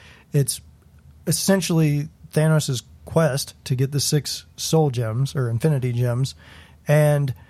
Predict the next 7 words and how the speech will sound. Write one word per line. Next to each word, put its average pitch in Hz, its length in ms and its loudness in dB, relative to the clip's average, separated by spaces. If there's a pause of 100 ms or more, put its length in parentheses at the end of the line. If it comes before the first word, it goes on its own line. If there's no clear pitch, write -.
(220)
in 190 160 2
it, 156 240 2
he 170 220 2
is 156 180 0
a 147 180 2
master 131 880 0
tactician, 120 720 -4